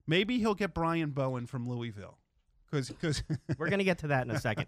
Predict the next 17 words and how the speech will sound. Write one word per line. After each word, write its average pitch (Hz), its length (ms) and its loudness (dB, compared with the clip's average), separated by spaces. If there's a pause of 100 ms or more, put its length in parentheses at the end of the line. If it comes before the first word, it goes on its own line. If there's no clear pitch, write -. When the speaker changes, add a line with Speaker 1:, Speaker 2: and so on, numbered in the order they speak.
Speaker 1:
<laughs> - 240 -8
Speaker 2:
But 147 80 -2
he 214 120 0
wouldn't 302 200 0
be 220 80 0
doing 180 220 2
this 131 200 -2
league 180 200 -2
unless 117 220 -4
his 113 100 -12
kid 131 200 -6
got 117 140 -4
caught 107 180 -2
shoplifting 107 800 -6 (460)
over 104 200 -6
in 104 60 -6
China. - 300 -8